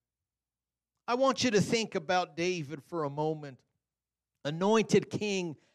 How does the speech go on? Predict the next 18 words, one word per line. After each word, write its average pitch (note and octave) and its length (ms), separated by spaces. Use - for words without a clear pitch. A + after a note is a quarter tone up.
everything A#3 1120
that F#3 200
you G#3 120
could F#3 180
think G3+ 280
about E3 420
having. D3+ 380
The F3+ 100
glory A3 680
of D3+ 160
Israel. D#3+ 760
Amen. F#3 640
The G3 100
love A3+ 480
of F#3 160
all G#3+ 320
the F3 100
people. F#3+ 640